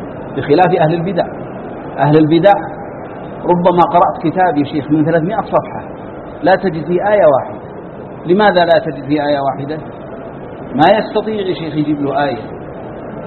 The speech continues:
ليش ما يستطيع؟ لأنها تكون ردا عليه يا شيخ. لو أنه نفى الصفات عن الله تبارك وتعالى، ها؟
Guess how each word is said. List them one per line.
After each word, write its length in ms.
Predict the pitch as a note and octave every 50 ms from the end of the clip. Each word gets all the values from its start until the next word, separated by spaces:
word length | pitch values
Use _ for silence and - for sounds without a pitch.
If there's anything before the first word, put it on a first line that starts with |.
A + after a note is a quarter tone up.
| - - -
ليش 240 | D3+ G#3 A3 - -
ما 60 | G#3
يستطيع؟ 480 | G3 F#3 - - F#3+ - F3 F3 F#3 G3 - - - - - - - - - - - - -
لأنها 260 | - B3 C4 A#3+ A#3+ A#3 A#3+
تكون 160 | A#3 A3+ A3+ A3 A#3
ردا 120 | G3 G3 G#3+ F#3+
عليه 220 | G3+ G#3 G#3+ G3+ E3
يا 60 | D3 C3 C#3
شيخ. 120 | - - - - - - - - - - - - - - D#3+
لو 80 | F#3 A3+ A#3 A3+
أنه 200 | A3+ A#3 A3 A3 A3+ A#3+ B3+
نفى 180 | A#3 G3+ A3 G3 F#3 D#3+ E3
الصفات 400 | - - F#3+ F3 F#3+ F#3 D#3+ - - - D3
عن 120 | D#3 E3
الله 180 | D#3+ E3+ E3+ D#3 C#3 C#3+
تبارك 220 | C#3 D3 C#3 -
وتعالى، 380 | C#3 A#2+ C3 B2 B2+ A#2+ G#2+ G#2 - - - - - - - - - D#3
ها؟ 80 | F#3 A#3